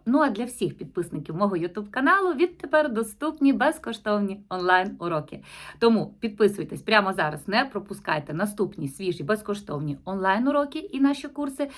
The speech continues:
Зараз ви на відеокурсі «Середня зарплата. Зміни в розрахунку» і наш перший урок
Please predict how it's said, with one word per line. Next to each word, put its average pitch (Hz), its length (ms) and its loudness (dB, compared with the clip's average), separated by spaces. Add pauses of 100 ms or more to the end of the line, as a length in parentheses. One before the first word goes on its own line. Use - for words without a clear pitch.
(240)
Зараз 175 400 4
ви 170 100 -4
на 147 140 -2
відеокурсі 170 680 -4 (120)
«Середня 190 420 2
зарплата. 170 540 -6 (160)
Зміни 151 380 -2
в 147 40 -4
розрахунку» 269 640 0 (200)
і 196 100 -2
наш 180 220 -2
перший 277 480 -2 (280)
урок 226 360 0